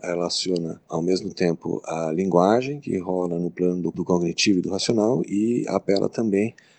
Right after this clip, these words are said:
à imagem, que mexe com o afetivo, com o subjetivo, com o pessoal. O casamento de imagem, ou seja, o subjetivo, o afetivo, com a linguagem, que é o racional e o objetivo, dá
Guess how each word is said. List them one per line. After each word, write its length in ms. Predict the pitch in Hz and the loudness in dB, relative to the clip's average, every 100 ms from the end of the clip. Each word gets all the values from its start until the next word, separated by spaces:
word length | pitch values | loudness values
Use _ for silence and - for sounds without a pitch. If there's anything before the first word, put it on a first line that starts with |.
| _ _ - | _ _ -16
à 80 | 82 | -2
imagem, 480 | 92 120 117 85 71 | 4 6 6 4 -2
que 180 | - | -6
mexe 380 | 82 87 - - | 0 2 2 -2
com 300 | - 90 87 | -2 -2 -2
o 40 | 87 | -4
afetivo, 680 | - 87 - 95 98 87 | -6 -2 2 6 4 4
com 140 | - 87 | -4 -4
o 60 | |
subjetivo, 760 | - 87 90 82 - 90 85 82 | -4 -6 -4 -4 0 0 0 0
com 120 | 92 | -2
o 20 | |
pessoal. 520 | 90 82 - 71 71 - - - | 2 0 2 2 0 -12 -20 -4
O 60 | |
casamento 720 | 101 98 92 104 113 - 92 | 0 4 4 6 4 4 -2
de 480 | 87 90 87 85 85 | 0 -4 -2 -2 -2
imagem, 840 | 85 95 104 101 87 82 80 78 - _ _ _ | 2 2 2 2 0 -2 -8 -12 -20 _ _ _
ou 140 | 82 80 | -10 -4
seja, 500 | - 87 80 87 80 | 0 2 2 0 -6
o 160 | 76 | -6
subjetivo, 840 | - 87 80 80 - 92 90 80 82 | -8 -6 -4 -2 0 2 2 2 -2
o 40 | |
afetivo, 680 | - 85 - 82 76 - 73 | 0 -2 0 -2 -2 -6 -12
com 380 | - 101 98 85 | 2 4 4 2
a 60 | 80 | 0
linguagem, 680 | 85 80 95 107 90 82 82 | 0 4 6 6 2 -2 -10
que 120 | 82 | -10
é 40 | |
o 40 | 82 | -4
racional 600 | 85 - 82 82 85 78 | -2 -2 -2 -2 -2 -4
e 20 | |
o 120 | 76 | -2
objetivo, 840 | 82 80 85 78 - 123 113 90 - - | -2 -2 -6 -2 -2 0 0 -2 -18 -16
dá 400 | 78 90 95 117 | 0 2 2 -2